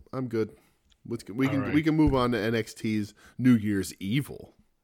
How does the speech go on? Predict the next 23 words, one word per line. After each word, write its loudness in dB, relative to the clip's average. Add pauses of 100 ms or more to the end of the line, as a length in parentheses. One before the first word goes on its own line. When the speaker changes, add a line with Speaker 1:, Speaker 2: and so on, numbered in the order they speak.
(280)
Speaker 2:
Ah, 4
yes, -6
New -4
Year's -4
Evil. -8 (380)
Well, -8
we 2
start 0
with, -6
uh, -2
one 0
Dexter -2
Lumis -6
Speaker 1:
Yes. -6 (420)
Speaker 2:
walking 0
around 0
until -8
he -8 (180)
gets -2
to -8
a -10
control -4
panel, -4